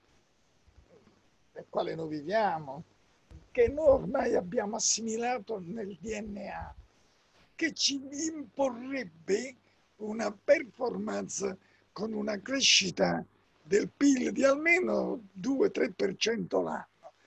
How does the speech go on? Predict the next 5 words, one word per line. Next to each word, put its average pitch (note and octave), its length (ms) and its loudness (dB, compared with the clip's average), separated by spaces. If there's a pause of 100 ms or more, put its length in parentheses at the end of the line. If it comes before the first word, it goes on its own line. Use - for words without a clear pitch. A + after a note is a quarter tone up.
(300)
Se - 180 -6
noi D4 480 -4 (320)
lo A3+ 200 -6
proiettiamo B3 680 -4
all'infinito, A3+ 1160 -6